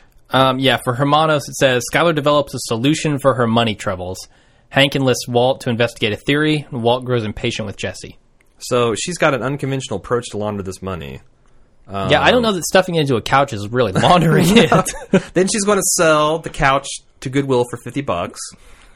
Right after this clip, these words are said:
Speaker 2: and that will convert
Speaker 1: <laughs> From
Speaker 2: it's a,
Speaker 1: two hundred fifty thousand.
Speaker 2: it's a really poor exchange rate, but it is laundering the money.
Speaker 1: Point zero one percent.
Speaker 2: So, but I, I,
Speaker 1: Uh,
Speaker 2: whatever, I'm
Speaker 1: check
Speaker 2: really curious about what they're slapping onto that thing.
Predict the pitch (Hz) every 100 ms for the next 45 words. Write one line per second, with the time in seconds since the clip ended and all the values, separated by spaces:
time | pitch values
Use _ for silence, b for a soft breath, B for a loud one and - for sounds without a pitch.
0 | - 120 117 117 127 135 139 156 135 175
1 | 180 - - 285 - 247 - - - -
2 | - 214 - 180 165 175 220 220 190 175
3 | 160 214 226 196 170 139 139 139 147 156
4 | 262 254 143 - - 269 381 240 120 92
5 | 92 131 156 160 185 185 170 135 165 156
6 | 139 107 139 208 92 156 139 127 127 151
7 | 151 139 131 139 131 131 - 123 98 107
8 | _ _ _ - 107 101 98 92 90 85
9 | - 139 170 127 120 - 135 143 240 202
10 | 185 220 208 202 226 233 233 - 214 202
11 | 160 135 165 165 151 147 147 143 143 131
12 | 135 131 87 85 - 80 78 78 82